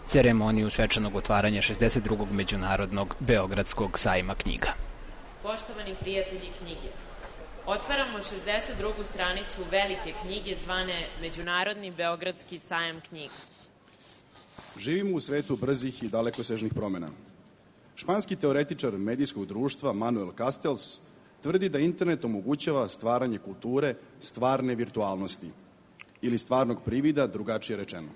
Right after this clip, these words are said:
Speaker 2: Daleke hiljadu devetsto trideset pete godine Walter Benjamin je upozorio na snažan uticaj nove tehnike na kulturu i stvaralaštvo.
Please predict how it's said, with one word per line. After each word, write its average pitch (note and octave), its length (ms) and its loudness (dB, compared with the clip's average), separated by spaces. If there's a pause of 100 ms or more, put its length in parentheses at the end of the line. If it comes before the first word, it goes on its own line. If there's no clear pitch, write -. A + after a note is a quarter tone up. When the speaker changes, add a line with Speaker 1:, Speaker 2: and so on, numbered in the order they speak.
(720)
Speaker 2:
Daleke G3+ 500 0
hiljadu A3 380 -4
devetsto F#3+ 500 0
trideset F#3 520 -6
pete F3 280 0
godine C#3+ 460 -4 (480)
Walter G#3 380 2
Benjamin G3 600 0
je E3+ 80 2
upozorio F3 640 0
na D#3+ 140 -4
snažan G3 580 -2
uticaj F#3+ 540 -4 (160)
nove F3+ 340 0
tehnike F3+ 520 -4
na D#3 100 -6
kulturu F3 640 -4
i F3+ 60 -10
stvaralaštvo. C#3+ 720 -4